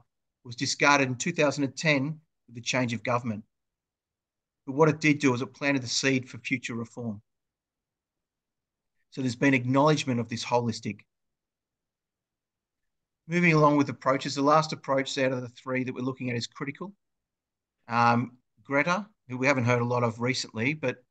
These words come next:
before covid, um, you know, we had students walking through the streets, protesting, um, having their voice heard. So that reflective approach,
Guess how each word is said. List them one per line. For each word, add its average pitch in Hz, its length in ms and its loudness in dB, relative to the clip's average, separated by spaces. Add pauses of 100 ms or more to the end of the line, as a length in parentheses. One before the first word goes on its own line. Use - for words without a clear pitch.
(260)
before 147 300 -6
covid, 131 480 0 (500)
um, 117 600 0
you 127 100 -16
know, 127 80 -6
we 120 120 -6
had 123 140 0
students 135 420 2
walking 135 300 -2
through 127 180 -4
the 117 80 -6
streets, 120 360 -6
protesting, 123 960 -6 (760)
um, 117 220 2
having 135 340 2
their 120 100 4
voice 123 300 -2
heard. 120 320 -2
So 123 320 0 (420)
that 127 140 -6
reflective 156 500 0
approach, 117 720 -2